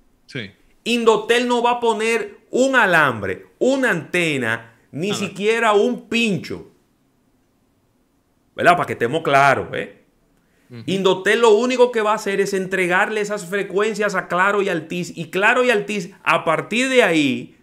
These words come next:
Speaker 2: van a implementar el cinco G.
Speaker 1: Sí.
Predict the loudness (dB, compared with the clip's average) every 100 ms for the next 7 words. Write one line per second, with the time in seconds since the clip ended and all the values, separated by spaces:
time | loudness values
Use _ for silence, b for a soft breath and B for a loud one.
0 | b b b -2 0 0 -2 -6 -6 -6
1 | -6 -6 -6 -8 -6 -2 -2 -2 -6 -10
2 | -10 -10 -12 -14 -20 _ _ _ _ _
3 | _ _ -16 -16